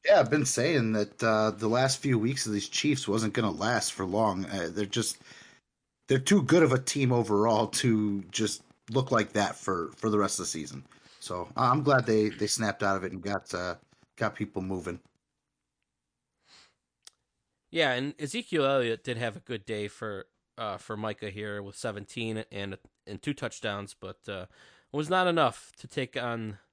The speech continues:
Speaker 2: the, the <laughs> Giuseppe from Italy. Um, uh, would you say it was like a, a Tony Mamaluke performance by, by Micah this week, Bishop, or, uh,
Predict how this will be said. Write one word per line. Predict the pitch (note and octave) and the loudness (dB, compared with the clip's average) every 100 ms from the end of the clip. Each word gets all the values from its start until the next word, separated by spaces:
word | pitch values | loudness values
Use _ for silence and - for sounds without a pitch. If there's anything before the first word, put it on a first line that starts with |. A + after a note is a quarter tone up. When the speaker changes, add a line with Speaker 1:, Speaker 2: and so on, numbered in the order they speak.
| _ _ _ _ _ | _ _ _ _ _
Speaker 2:
the, | A2 A#2+ - | -8 -6 -6
the | A2+ A2 A2 G#2+ G#2+ G#2 _ _ - | -8 -4 -2 -4 -4 -8 _ _ -20
<laughs> | - _ - - _ _ _ _ _ _ _ | -20 _ -20 -20 _ _ _ _ _ _ _
Giuseppe | - C#3 - D#3+ D3+ | -8 -2 0 0 -2
from | C#3 D3 C3 | -4 -6 -6
Italy. | C3+ B2+ A2 G#2+ G#2+ C3 | -4 -4 -4 -6 -10 -12
Um, | A2+ A2+ A2 G#2+ G#2 - _ _ _ _ - | -8 -4 -4 -6 -10 -16 _ _ _ _ -10
uh, | C#3 D3 F3 - _ _ | -6 -4 -6 -12 _ _
would | G3 G3 | -4 -4
you | B3+ | -2
say | C4+ A#3+ | 2 4
it | A3 | 4
was | G#3 | 2
like | G3 F#3 E3 | 0 -2 0
a, | C#3 B2 A#2 - | 2 0 -2 -6
a | |
Tony | B2 E3+ D#3 C#3+ | -8 -4 -2 0
Mamaluke | C3+ D#3 D3+ D#3 - | 0 0 0 -4 -6
performance | D#3+ - D#3+ D3+ D3+ - - | -8 -6 -6 -4 -6 -10 -8
by, | D#3+ C#3 - | -6 -6 -4
by | C#3 C#3 | -4 -2
Micah | C#3+ C#3 C#3 | -2 -4 -6
this | C#3+ - | -8 -8
week, | C#3+ - | -12 -10
Bishop, | C#3+ - D3 - | -10 -8 -10 -10
or, | G#2+ G#2 | -10 -8
uh, | G2+ G2+ | -8 -10